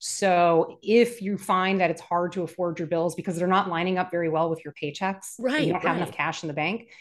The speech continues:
Speaker 1: if you move your due date to perhaps right after you get paid, you can have more money available to pay that bill as well. And hopefully that makes it easier to pay on time.
Speaker 2: Oh, that's a great tip. Yeah, thank you. And then finally, uh, tip number five is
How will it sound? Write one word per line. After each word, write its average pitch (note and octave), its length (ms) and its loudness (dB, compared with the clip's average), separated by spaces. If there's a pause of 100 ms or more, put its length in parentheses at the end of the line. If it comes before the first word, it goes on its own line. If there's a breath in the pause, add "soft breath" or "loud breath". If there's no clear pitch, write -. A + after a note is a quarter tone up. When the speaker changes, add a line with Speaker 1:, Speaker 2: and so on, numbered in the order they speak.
(160 loud breath)
Speaker 1:
if - 160 4
you G#3 140 6
move A3+ 260 6
your A3+ 200 2
due A#3 220 0
date F#3 380 0 (300)
to F#3 120 -2
perhaps F3+ 480 -2
right E3 160 0
after E3+ 240 0
you D#3+ 140 -4
get D#3+ 200 -4
paid, F#3+ 580 0 (300 soft breath)
you F3 140 -4
can F3 120 -8
have F3+ 200 -2
more F3 160 -2
money E3 280 -2
available D3+ 480 -2
to D3+ 120 -14
pay - 200 -8
that D3 180 -6
bill D3 180 -8
as D3 140 -8
well. D3+ 260 -2
And C#3+ 80 -4
hopefully E3 360 -4
that D3 140 -2
makes D3+ 220 -8
it - 80 -16
easier D#3+ 320 -2
to D3 60 -6
pay D3 160 -8
on C#3 120 -8
time. C3+ 440 -12 (100)
Speaker 2:
Oh, D3 220 -4
that's B2+ 260 -8
a - 60 -6
great C3+ 320 -4
tip. G#2+ 320 -8
Yeah, B2 440 -8
thank A#3+ 360 -4
you. F#2 340 -6 (400 loud breath)
And A#3 100 4
then G3+ 120 6
finally, G#3 560 2
uh, C3+ 380 4
tip C4 180 0
number F#3+ 340 0
five G#3 340 2
is C#3+ 300 -2